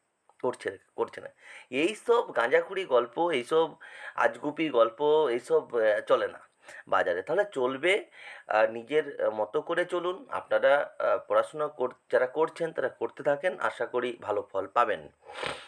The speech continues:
আহ, আর আমি বলবো য-, যাদের এই চ্যানেলটাকে,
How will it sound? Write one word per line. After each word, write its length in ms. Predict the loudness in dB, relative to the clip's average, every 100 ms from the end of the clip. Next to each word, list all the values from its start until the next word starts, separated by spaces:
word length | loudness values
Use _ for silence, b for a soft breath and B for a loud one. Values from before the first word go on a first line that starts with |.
| B B -6
আহ, 300 | 0 0 0 0
আর 280 | 0 2 -2
আমি 260 | -2 -4
বলবো 400 | -4 -4 0 -2
য-, 480 | -2 -2 0 2 2 2
যাদের 320 | 0 0 -4 -4
এই 100 | -6
চ্যানেলটাকে, 680 | -4 -2 0 0 -2 -10